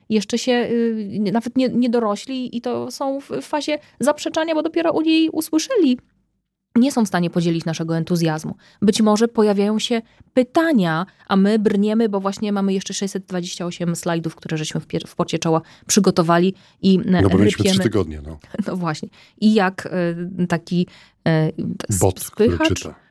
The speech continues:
Speaker 1: Tak, myślę sobie, wiesz, o takim, e,
Speaker 2: Buldożer.
Speaker 1: buldożer albo taki walec. Przyjdzie walec i wyrówna, no ja mam do zrobienia, przygotowałam, poza tym muszę powiedzieć, bo to jest ważne,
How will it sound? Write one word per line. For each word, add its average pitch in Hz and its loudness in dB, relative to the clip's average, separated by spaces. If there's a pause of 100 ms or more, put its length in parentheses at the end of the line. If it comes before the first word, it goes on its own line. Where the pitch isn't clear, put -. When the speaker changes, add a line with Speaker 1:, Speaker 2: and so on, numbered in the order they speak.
Speaker 1:
Tak, 214 0
myślę 226 2
sobie, 220 0
wiesz, 208 4
o 196 -2
takim, 202 0
e, 180 0
Speaker 2:
Buldożer. 92 -2 (220)
Speaker 1:
buldożer 226 4
albo 160 -6
taki 196 -8
walec. 196 2
Przyjdzie 233 0
walec 214 0
i 185 -4
wyrówna, 233 2
no 220 2
ja 214 0
mam 208 0
do 190 0
zrobienia, 190 0
przygotowałam, 208 -2
poza 202 -8
tym 190 -2
muszę 208 -2
powiedzieć, 196 -2
bo 180 -10
to - -6
jest 170 -4
ważne, 226 0